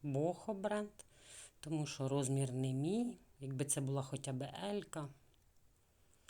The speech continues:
Далі я пішла шукати, де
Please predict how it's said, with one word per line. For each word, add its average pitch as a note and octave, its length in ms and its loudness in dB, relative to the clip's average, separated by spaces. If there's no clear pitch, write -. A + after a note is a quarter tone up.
Далі C#3+ 340 2
я C3+ 120 0
пішла - 360 2
шукати, C3+ 840 -4
де C3+ 440 -4